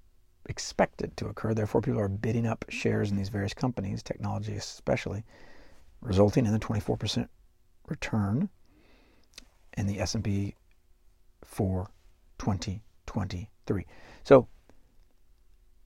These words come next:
what's going to be hard for people, and I've noticed this, if you have a very dour view of the future, you, you, you will see every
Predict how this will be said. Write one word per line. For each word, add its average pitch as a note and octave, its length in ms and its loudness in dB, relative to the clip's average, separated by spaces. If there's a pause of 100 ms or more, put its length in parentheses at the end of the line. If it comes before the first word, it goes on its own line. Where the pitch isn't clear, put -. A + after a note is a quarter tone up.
(480)
what's C#3 260 8
going C#3+ 240 8
to G3+ 60 8
be A3 120 8
hard D#3 320 10
for A2+ 100 2
people, G2 240 -2
and G#2 80 4
I've A#2 140 4
noticed C#3+ 400 4
this, - 260 -8
if - 200 -4
you C#3 80 4
have C#3 140 4
a A2 80 2
very A#2+ 200 4
dour A#2+ 460 4
view C#3 200 4
of B2 60 4
the A#2 60 0
future, - 500 0 (1200)
you, A2+ 600 4 (160)
you, F2 240 -6 (160)
you G2 180 0
will G#2+ 140 2
see F#2 520 2 (180)
every C#3 580 8